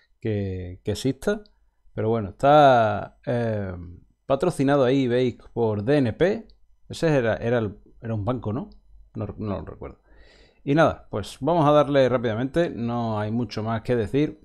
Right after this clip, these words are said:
Ah, bueno, claro, tengo que decir que es que no, no tengo la Wikipedia, pero tengo aquí My Abandonware, la página de My Abandonware, que nos dice que se llama,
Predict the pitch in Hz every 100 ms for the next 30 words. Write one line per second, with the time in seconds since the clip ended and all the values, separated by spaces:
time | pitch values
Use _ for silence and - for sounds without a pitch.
0 | _ 139 107 101 - - 98 113 - 101
1 | 104 110 107 123 120 - 104 117 127 127
2 | 123 123 139 139 120 123 110 113 143 143
3 | 143 - _ 120 120 135 127 120 110 135
4 | 131 113 107 104 104 139 131 131 143 135
5 | - - 107 95 110 117 110 107 107 101
6 | 107 120 120 135 139 - - _ _ -
7 | 190 170 131 143 156 120 127 131 131 120
8 | 107 95 92